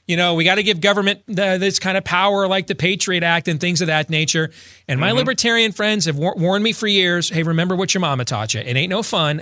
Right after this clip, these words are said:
Speaker 1: when the rabbit's got the gun." The, the power that you give government now when your guys are in charge,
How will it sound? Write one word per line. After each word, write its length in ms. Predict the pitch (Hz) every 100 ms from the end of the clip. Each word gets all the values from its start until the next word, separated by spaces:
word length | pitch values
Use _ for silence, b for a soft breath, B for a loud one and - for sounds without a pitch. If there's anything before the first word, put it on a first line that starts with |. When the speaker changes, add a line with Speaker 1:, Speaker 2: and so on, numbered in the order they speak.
| -
Speaker 1:
when 140 | 143
the 80 | 139
rabbit's 380 | 131 131 139 -
got 200 | 127 135
the 80 |
gun." 300 | 139 143 87 - B B B B
The, 100 | 156
the 240 | 151 160 165
power 540 | - 175 233 262 277
that 140 | 240
you 200 | 196 226
give 280 | 175 226 196
government 460 | 190 180 180 180 -
now 460 | 160 143 123 117 110 B -
when 220 | 160 170 -
your 560 | 139 160 156 214 240
guys 420 | 185 160 143 147 143
are 160 | 151
in 120 | 156
charge, 580 | 160 190 160 98 92 -